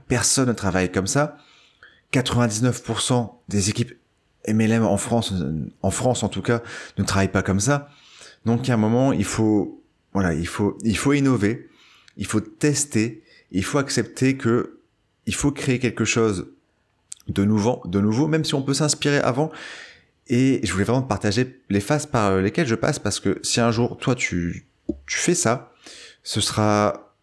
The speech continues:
je pense que ce sera intéressant et ça t'aidera à aller plus vite que, que moi. Avant de rentrer dans, dans le détail, je sais pas si un jour t'as déjà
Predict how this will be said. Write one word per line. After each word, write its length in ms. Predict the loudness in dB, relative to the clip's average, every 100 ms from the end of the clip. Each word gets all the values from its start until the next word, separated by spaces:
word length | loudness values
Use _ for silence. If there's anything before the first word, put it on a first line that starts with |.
| _ -16
je 80 | -8
pense 140 | -4
que 80 | -4
ce 20 | 0
sera 220 | 0 2
intéressant 480 | 2 2 2 2 0
et 40 |
ça 140 | 0
t'aidera 340 | -2 0 2 2
à 140 | 2
aller 200 | 2 2
plus 220 | -2 -4
vite 240 | -2 -2 -2
que, 440 | 0 0 0 -2 -2
que 80 | -2
moi. 260 | -2 -6 _ _ -20 -20 -20 -20 -20 -20 -20 -20 -20 -20 _ _ _
Avant 240 | 0 2
de 60 | 2
rentrer 280 | 0 0 0
dans, 320 | 2 2 0
dans 220 | 0 2
le 100 | 2
détail, 480 | 0 0 0 0 -2 -8 _ _ _ -6
je 60 |
sais 140 | -2 -2
pas 140 | -2
si 160 | -2 0
un 80 | 0
jour 160 | 0
t'as 140 | 0 2
déjà 540 | 2 2 2 0 -2